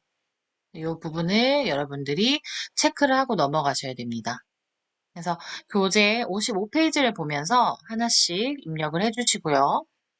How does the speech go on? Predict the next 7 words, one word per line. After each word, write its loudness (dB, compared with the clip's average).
음, -12
차변과 2
대변 -6
금액을 0
정확하게 -2
입력을 2
해야 4